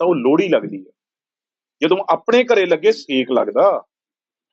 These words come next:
ਮੈਂ ਇਹ ਕਹੀ ਸੀ ਵੀ ਜਿਵੇਂ ਤੁਸੀਂ ਰਾਜੋਆਣੇ ਨੂੰ ਕਹਿੰਦੇ ਸੀ ਨਾ, ਜਿਵੇਂ, ਜਿਵੇਂ ਤੁਸੀਂ ਰਾਜੋਆਣੇ ਨੂੰ ਕਹਿੰਦੇ ਸੀ ਵੀ ਇਹ ਬੰਦੀ ਸਿੰਘ ਆ, ਇਹਨੂੰ, ਇਹਦੀ ਫੋਟੋ ਦਰਬਾਰ ਸਾਹਿਬ ਦੇ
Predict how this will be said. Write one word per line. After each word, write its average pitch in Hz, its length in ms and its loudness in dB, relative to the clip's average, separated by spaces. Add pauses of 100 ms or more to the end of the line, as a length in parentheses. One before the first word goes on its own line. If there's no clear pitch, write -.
(460)
ਮੈਂ 202 80 4
ਇਹ 254 260 2
ਕਹੀ 247 280 0
ਸੀ 247 180 0
ਵੀ 240 140 -2
ਜਿਵੇਂ 208 260 0
ਤੁਸੀਂ 214 240 -8
ਰਾਜੋਆਣੇ 175 520 0
ਨੂੰ 208 120 -2
ਕਹਿੰਦੇ 202 280 2
ਸੀ 180 160 -8
ਨਾ, 226 420 0 (960)
ਜਿਵੇਂ, 214 460 2 (420)
ਜਿਵੇਂ 254 340 2
ਤੁਸੀਂ 233 280 -4
ਰਾਜੋਆਣੇ 151 540 0
ਨੂੰ 185 160 -4
ਕਹਿੰਦੇ 170 280 2
ਸੀ 131 180 -10 (800)
ਵੀ 185 180 -2 (160)
ਇਹ 175 120 2
ਬੰਦੀ 135 420 -2
ਸਿੰਘ 135 360 -12
ਆ, 156 180 2
ਇਹਨੂੰ, 180 380 -6 (300)
ਇਹਦੀ 175 160 0
ਫੋਟੋ 175 420 0
ਦਰਬਾਰ 143 320 2
ਸਾਹਿਬ 147 360 0
ਦੇ 143 140 -2